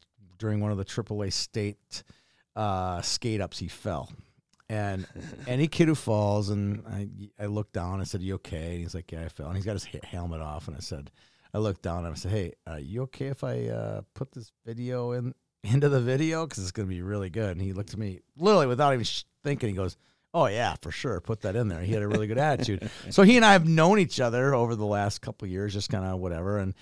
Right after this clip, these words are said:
Speaker 1: and I got a chance to call his game on Sunday morning. And, you know, he's a puck rusher. He's very smart. He's got a great hockey I Q. Uh, strikes me as a type of kid doing the headshots that everybody on the team likes him a lot.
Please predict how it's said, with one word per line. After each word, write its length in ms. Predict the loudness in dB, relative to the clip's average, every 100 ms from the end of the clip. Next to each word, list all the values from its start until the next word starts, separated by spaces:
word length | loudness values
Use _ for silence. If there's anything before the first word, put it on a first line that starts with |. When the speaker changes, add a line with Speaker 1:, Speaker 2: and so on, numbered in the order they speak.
| -14 -20 -14 -2
Speaker 1:
and 160 | 2
I 60 | 4
got 160 | 6 4
a 20 |
chance 300 | 4 2 0
to 100 | -2
call 280 | 2 4 2
his 100 | 0
game 600 | -2 0 0 0 0 0
on 300 | -2 -2 -2
Sunday 540 | -2 -2 0 0 0
morning. 520 | -2 -2 -2 -2 -4 -4
And, 440 | -4 -4 -4 -8
you 160 | -8 -6
know, 180 | -4 -4
he's 160 | -6
a 80 | -8
puck 320 | -4 -4 -4 -4
rusher. 580 | -4 -4 -4 -2 -2
He's 260 | -4 -6 -8
very 500 | -10 -2 0 0 0
smart. 320 | -2 -4 -4
He's 60 | -4
got 120 | -6
a 60 | -8
great 380 | -8 -6 -6
hockey 420 | -4 -4 -4 -6 -6
I 100 | -6
Q. 500 | -8 -4 -2 -2 -4 -10 -20 -20 -10 -6
Uh, 220 | -4 -4
strikes 440 | -2 0 0 0
me 140 | -2 0
as 120 | -2
a 40 |
type 380 | -4 -2 -2 -2
of 60 | -6
kid 460 | -2 -2 -2 -8 -4
doing 280 | -2 0
the 60 | 0
headshots 580 | 0 -2 -2 -2 -4 -4
that 80 | -4
everybody 320 | -4 -4 -4
on 80 | -4
the 60 |
team 340 | -6 -6 -4 -4
likes 340 | -6 -6 -6
him 100 | -6
a 80 | -6
lot. 340 | -4 -4 -4